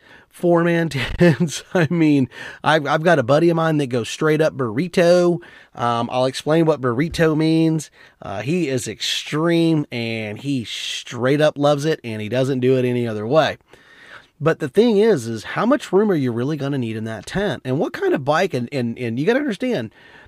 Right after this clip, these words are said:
depending on how many persons of a tent that you're gonna get will dictate usually the size of that tent. Um, but you gotta understand, smaller equates to one thing.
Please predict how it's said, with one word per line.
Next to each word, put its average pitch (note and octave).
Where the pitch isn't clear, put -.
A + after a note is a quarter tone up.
depending A#3
on D3+
how F#3+
many E3+
persons C#3
of A2+
a -
tent E4
that C#3
you're G#2+
gonna G#2
get G#2+
will A2+
dictate G3
usually F3+
the D3
size A2+
of C#3
that F3
tent. -
Um, C#3
but D#3
you C#3
gotta C#3
understand, C#3
smaller C3+
equates A#2+
to B2+
one G2+
thing. E3+